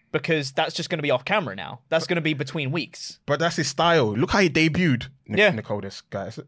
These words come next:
Speaker 1: Yeah.
Speaker 2: No music, nothing. So
Speaker 1: I
Speaker 2: he's
Speaker 1: know.
Speaker 2: kinda, he's understated. But now I realize, uh, Nick Aldis is becoming my favorite authority figure since Mick Foley. 'Cause I was thinking who had, you know, who stood up to people.
Speaker 1: Mm-hmm.
Speaker 2: I, I,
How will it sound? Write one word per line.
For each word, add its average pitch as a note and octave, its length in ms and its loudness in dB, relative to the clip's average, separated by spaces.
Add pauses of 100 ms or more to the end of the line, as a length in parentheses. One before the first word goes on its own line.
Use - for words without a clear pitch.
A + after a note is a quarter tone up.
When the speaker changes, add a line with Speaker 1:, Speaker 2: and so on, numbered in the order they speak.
(180)
Speaker 1:
Yeah. F#4 160 2
Speaker 2:
No F#3 100 6
music, G3 400 4
nothing. D#3+ 380 2
So D3+ 100 0
Speaker 1:
I G3+ 60 4
Speaker 2:
he's F4+ 80 4
Speaker 1:
know. - 80 6
Speaker 2:
kinda, G3+ 180 4 (140)
he's F#3+ 120 2
understated. F#3+ 600 2 (180)
But E3 120 4
now A3 140 6
I - 20 6
realize, F3 480 6 (420)
uh, D3+ 160 4
Nick F#3+ 240 2
Aldis F#3 380 4
is C#3 140 0
becoming E3 600 0
my C#3 120 2
favorite E3+ 300 0
authority E3+ 500 0
figure D#3+ 340 2
since D3 300 -4
Mick C3+ 240 -2
Foley. B2+ 480 -2 (160)
'Cause C#3+ 100 -8
I - 20 2
was D3 100 -2
thinking F#3+ 540 0 (160)
who F3+ 240 0
had, D#3 340 0
you E3 80 0
know, D3+ 60 2
who D#3+ 80 0
stood D#3+ 200 0
up E3+ 100 0
to C#3+ 100 -6
people. B2 500 -4
Speaker 1:
Mm-hmm. C#3+ 240 -6
Speaker 2:
I, B2+ 80 2
I, B2 120 0